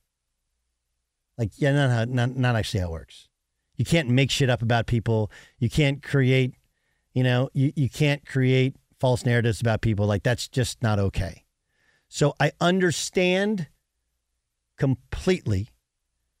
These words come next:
okay, the energy behind it, and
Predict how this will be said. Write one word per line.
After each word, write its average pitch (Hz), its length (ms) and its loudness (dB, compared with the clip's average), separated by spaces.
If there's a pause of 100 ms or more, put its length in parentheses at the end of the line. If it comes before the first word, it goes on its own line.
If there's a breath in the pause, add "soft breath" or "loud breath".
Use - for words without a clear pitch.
(140)
okay, 139 360 2 (560)
the 139 240 2
energy 160 380 2
behind 156 440 0
it, 196 220 0
and 147 480 0